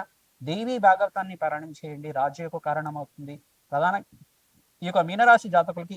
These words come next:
ఏలినాటి శని ప్రభావం ఉంది కావున శనీశ్వరుడికి, రాహుకి, బృహస్పతికి, శుక్రుడికి, బుధ భగవానుడికి,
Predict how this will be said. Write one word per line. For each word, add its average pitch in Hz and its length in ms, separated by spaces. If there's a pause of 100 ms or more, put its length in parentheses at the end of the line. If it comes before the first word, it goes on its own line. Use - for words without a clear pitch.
(160)
ఏలినాటి 233 420
శని 185 180
ప్రభావం 160 320
ఉంది 156 160
కావున 139 280 (320)
శనీశ్వరుడికి, 170 680 (180)
రాహుకి, 165 520 (100)
బృహస్పతికి, 156 580 (100)
శుక్రుడికి, 160 480 (540)
బుధ 160 220
భగవానుడికి, 175 680